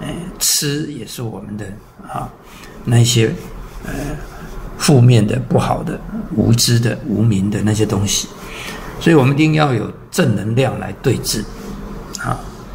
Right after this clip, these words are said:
当我们起一个不好的心念，好比说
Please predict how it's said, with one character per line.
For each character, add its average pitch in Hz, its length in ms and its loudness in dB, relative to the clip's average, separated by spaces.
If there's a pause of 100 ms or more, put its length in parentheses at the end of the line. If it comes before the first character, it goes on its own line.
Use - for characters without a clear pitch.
(540)
当 185 160 4
我 147 80 2
们 117 240 0
起 - 300 -6
一 117 100 -2
个 117 100 0
不 160 180 -4
好 104 160 -2
的 101 100 -8
心 110 300 -2
念， 107 200 -2 (120)
好 113 120 -6
比 113 140 0
说 107 320 2